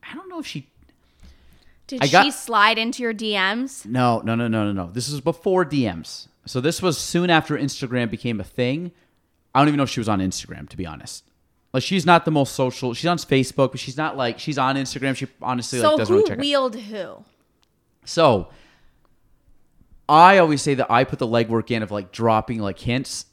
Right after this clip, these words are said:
Speaker 1: during that time. But I, so I got back, and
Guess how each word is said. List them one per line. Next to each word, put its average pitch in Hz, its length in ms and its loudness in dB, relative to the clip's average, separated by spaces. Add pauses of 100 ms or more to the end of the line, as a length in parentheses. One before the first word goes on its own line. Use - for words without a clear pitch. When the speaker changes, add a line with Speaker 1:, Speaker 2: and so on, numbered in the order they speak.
Speaker 1:
during 110 320 2
that 104 160 -2
time. 110 420 -8 (500)
But 139 300 4
I, 117 160 4
so - 180 -2
I 104 80 4
got 101 240 -4
back, 156 540 0 (640)
and 113 580 -2